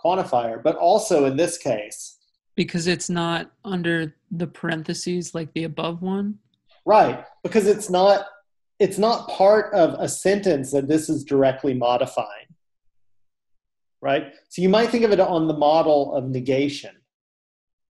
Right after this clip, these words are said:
Speaker 1: right? If we have negation H X, this means it's not, if it's not the case that H X, then M. Whereas this thing means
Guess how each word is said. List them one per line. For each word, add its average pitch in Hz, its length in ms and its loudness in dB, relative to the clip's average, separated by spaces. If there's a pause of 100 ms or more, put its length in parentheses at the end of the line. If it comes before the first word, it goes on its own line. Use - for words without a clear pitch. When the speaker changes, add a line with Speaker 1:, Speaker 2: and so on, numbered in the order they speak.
(800)
Speaker 1:
right? 135 360 -6 (460)
If 143 120 -4
we 175 80 6
have 196 140 4
negation 156 1000 0 (540)
H 147 320 0
X, 139 720 0 (420)
this 190 180 2
means 202 200 0
it's 190 220 -8
not, 185 280 -2
if 202 160 2
it's 190 180 -2
not 202 240 0
the 202 60 -2
case 175 360 0
that 156 120 2
H 143 240 0
X, 160 300 2
then 131 260 -4
M. 156 520 -6 (580)
Whereas 143 260 0
this 214 260 2
thing 131 320 -4
means 120 520 -10